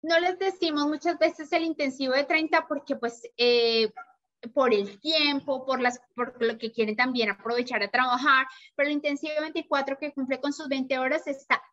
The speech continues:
perfecto. Ese es el de la mitad. Eh,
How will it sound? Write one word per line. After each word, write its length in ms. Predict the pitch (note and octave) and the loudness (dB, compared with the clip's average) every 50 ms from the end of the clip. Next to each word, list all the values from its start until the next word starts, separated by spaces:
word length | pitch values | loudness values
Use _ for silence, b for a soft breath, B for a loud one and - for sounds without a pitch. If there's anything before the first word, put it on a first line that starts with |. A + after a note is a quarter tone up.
| _ - | _ 2
perfecto. 680 | C#4+ C#4 B3+ B3+ - - B3+ A#3 - - _ _ _ _ _ _ - | 4 4 4 2 2 0 0 0 0 -2 _ _ _ _ _ _ -6
Ese 300 | G3+ G3+ G3+ - A#3+ A#3 | -4 -4 -2 0 0 0
es 100 | A#3 A#3 A#3 | 0 0 -2
el 140 | A3 G#3 G#3 | -4 -2 -2
de 80 | G#3+ | -2
la 120 | G#3+ A#3 B3 | -2 -2 -2
mitad. 260 | C4 D4 - G4 G4+ G4+ - _ - _ _ _ _ _ _ _ _ _ _ _ _ _ _ _ _ _ - | -4 -2 0 -2 -2 -2 -4 _ -20 _ _ _ _ _ _ _ _ _ _ _ _ _ _ _ _ _ 4
Eh, 500 | C4+ C#4 C4+ C4+ C4+ C4+ C4+ C4 C4+ C4 | 6 8 8 8 6 4 4 4 4 2